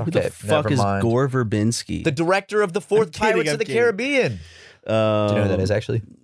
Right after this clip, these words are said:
Speaker 1: he did Rango.
Speaker 2: Oh.
Speaker 1: Um, he did Lone Ranger.
Speaker 2: I watched Rango at a friend's house on a tiny C R T T V once at a
Speaker 1: It's
Speaker 2: sleepover,
Speaker 1: good.
Speaker 2: and, uh,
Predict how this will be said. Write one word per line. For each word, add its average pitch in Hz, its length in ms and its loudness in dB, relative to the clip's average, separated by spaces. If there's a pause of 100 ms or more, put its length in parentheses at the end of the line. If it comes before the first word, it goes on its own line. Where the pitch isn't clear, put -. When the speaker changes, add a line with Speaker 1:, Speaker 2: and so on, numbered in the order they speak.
Speaker 1:
he 127 180 0
did 123 340 0
Rango. 104 880 0 (360)
Speaker 2:
Oh. 277 500 0
Speaker 1:
Um, 87 520 -10 (240)
he 104 120 -4
did 95 420 0 (880)
Lone 98 420 0
Ranger. 98 640 0
Speaker 2:
I 170 100 0
watched 165 360 -2
Rango 160 560 0 (340)
at 139 120 2
a 107 60 0
friend's 143 360 -2
house 147 360 0
on 120 100 0
a 117 40 0
tiny 127 420 -2
C 120 180 -2
R 120 120 2
T 120 220 -2
T 117 200 -2
V 110 160 0
once 120 260 0
at 110 60 -4
a 101 80 -2
Speaker 1:
It's - 100 -2
Speaker 2:
sleepover, 120 580 0
Speaker 1:
good. 175 220 -2
Speaker 2:
and, 110 240 -2
uh, 101 340 2